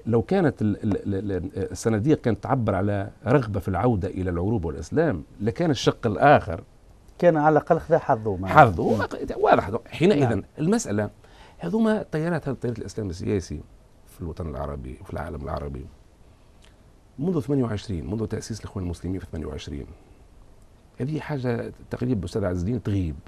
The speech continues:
Speaker 1: عام ثمانية وعشرين في نفس الفترة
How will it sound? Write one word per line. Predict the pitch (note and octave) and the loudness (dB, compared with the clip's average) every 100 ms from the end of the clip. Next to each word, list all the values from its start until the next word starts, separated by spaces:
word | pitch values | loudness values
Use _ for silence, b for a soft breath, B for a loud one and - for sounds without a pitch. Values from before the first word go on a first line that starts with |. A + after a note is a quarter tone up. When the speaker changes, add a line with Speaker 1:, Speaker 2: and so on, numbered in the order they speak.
| - - - - b b - | -20 -20 -20 -20 b b -6
Speaker 1:
عام | C3+ E3+ | 0 0
ثمانية | C3+ D3 | 2 2
وعشرين | B2+ C#3 - G#2 | 2 -2 -4 -4
في | - | 0
نفس | D3 - G#2+ | -2 -2 -4
الفترة | F#2+ E3+ - D2 | -2 -2 -2 -6